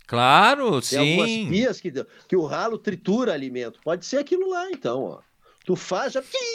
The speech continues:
Speaker 2: já dá um negócio aqui, já, já, já fica aquela, né? E já desce só aquela. <laughs> Que coisa.
Speaker 1: Então aí, ó, várias dicas,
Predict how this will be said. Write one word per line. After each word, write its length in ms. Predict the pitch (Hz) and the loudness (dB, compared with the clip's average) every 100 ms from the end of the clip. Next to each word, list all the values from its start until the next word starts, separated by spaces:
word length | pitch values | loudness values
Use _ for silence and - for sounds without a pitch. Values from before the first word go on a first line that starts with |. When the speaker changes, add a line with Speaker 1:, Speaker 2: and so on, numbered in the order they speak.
| 453 453 466 359 | -6 -6 -6 -8
Speaker 2:
já 200 | 202 156 | -8 -6
dá 180 | 143 196 | -4 -4
um 40 | |
negócio 480 | 202 180 175 196 - | -4 -4 -2 -4 -6
aqui, 260 | - 240 135 - - | -12 -12 -12 -16 -6
já, 260 | 165 165 | -2 -2
já, 240 | 123 165 139 | -4 -6 -4
já 160 | 156 | -6
fica 240 | - - 190 | -6 -4 -4
aquela, 480 | 185 170 143 120 101 | -4 -2 -2 -4 -6
né? 280 | 143 226 226 170 - 277 - - | -6 -4 -8 -14 -16 -16 -16 -14
E 40 | |
já 140 | 143 277 | -6 -4
desce 320 | 247 214 226 | -2 -2 -4
só 240 | - - 220 | -6 -4 -4
aquela. 520 | - 214 202 190 165 _ _ _ _ - - | -2 -2 -2 -4 -10 _ _ _ _ -18 -12
<laughs> 640 | 143 143 - - - - | -6 -6 -6 -14 -20 -14
Que 100 | 190 | -12
coisa. 680 | - 131 120 110 95 85 120 - _ _ - | -4 0 2 0 -4 -10 -18 -20 _ _ -12
Speaker 1:
Então 400 | 107 - 120 143 | -12 -2 0 0
aí, 220 | 139 101 | 2 2
ó, 180 | 85 67 | 2 -2
várias 640 | 92 101 127 147 147 123 | -4 2 4 4 4 0
dicas, 340 | 95 117 160 | -2 -2 -2